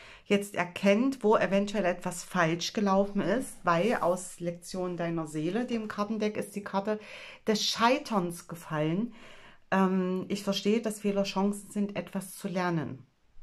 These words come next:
Vielleicht hast du in einer Angelegenheit für dich erkannt, dass du vielleicht falsch reagiert, agiert hast,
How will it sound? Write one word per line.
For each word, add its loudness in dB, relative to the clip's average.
Vielleicht 4
hast -2
du 0
in 2
einer 2
Angelegenheit 0
für -2
dich -2
erkannt, 0
dass -4
du -12
vielleicht -2
falsch 0
reagiert, -2
agiert -2
hast, -6